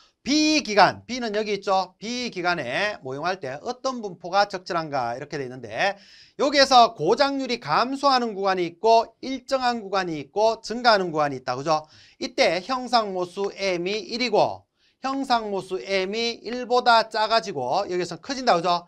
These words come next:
형상모수 M이 일보다 큰 경우를 나타내는 거다. 이것도 알고 있어야 되죠. 요때가 지수 분포고, 이게 정규 분포고,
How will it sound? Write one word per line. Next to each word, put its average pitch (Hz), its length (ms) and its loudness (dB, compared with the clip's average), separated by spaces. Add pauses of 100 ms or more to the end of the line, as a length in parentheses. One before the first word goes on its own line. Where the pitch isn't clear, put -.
(140)
형상모수 202 760 -6
M이 151 540 -6
일보다 160 640 0
큰 240 240 -14
경우를 233 340 -4
나타내는 131 460 -8
거다. 117 320 -6 (140)
이것도 190 260 -2
알고 190 180 2
있어야 214 200 0
되죠. 143 420 -4 (320)
요때가 247 680 6
지수 233 480 -8
분포고, 180 720 -4
이게 175 420 -6
정규 226 680 -6
분포고, 170 720 -6